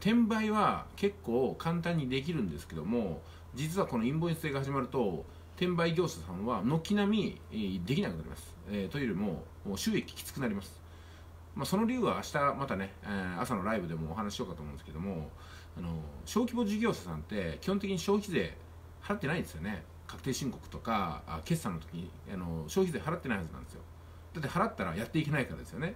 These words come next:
売り上げが三百万しかないのに、年間で三十万払ったらやっていけないですよね。だから、あの、益税と言いまして、えー、その三十万っていうのは払わずに済ますというのがね、えー、大方の小規模事業者さん、一千万円以下の事業者さんの、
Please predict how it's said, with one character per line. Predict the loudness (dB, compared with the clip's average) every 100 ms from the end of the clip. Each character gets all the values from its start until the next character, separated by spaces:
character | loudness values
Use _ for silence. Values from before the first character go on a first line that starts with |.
| -8 -16 -16 -2
売 | 6
り | 8
上 | 8
げ | 6
が | 4
三 | 4 2
百 | 2 2
万 | 2
し | 0
か | 0
な | 0
い |
の | 0
に、 | 2 2
年 | 2 -2
間 | -4 -4
で | -4 -8 -6
三 | 0 2
十 | 4
万 | 4 2
払 | 0 0
っ |
た | 0
ら | -2 -2
や | -2
っ |
て | 2
い | 2
け |
な | 4
い | 0
で |
す | -2
よ | -4
ね。 | -2 -4 -8 -16 -14 -2
だ | 0
か | 4
ら、 | 4 4
あ | 2
の、 | 2 0 0
益 | 0 4
税 | 4
と | 4
言 | 2
い | 2
ま |
し | 0
て、 | 2 2 2 -2 -10 -14 -6
え | -2
ー、 |
そ | 2 4
の | 4
三 | 6 4
十 | 4
万 | 4 4
っ |
て | 2
い | 0
う |
の | 0
は | 0
払 | 2 2
わ | 4
ず | 2
に | 0
済 | 0 0
ま | 0
す | -2 -6 0
と |
い | 2
う |
の | 2
が | 0
ね、 | -2 -4 -14 -2
え | 0 2 2 4
ー、 |
大 | 2
方 | 2 2
の | 2 2
小 | 0 -2
規 | 0
模 | -2
事 | 0 2
業 | 2
者 | 0
さ | -8
ん、 | -8 -6
一 | -4
千 | 0 2
万 | 4
円 | 2
以 |
下 | 0
の | -2 -2
事 | -2
業 | -2
者 | -2
さ | -4 -4
ん |
の、 | -2 -2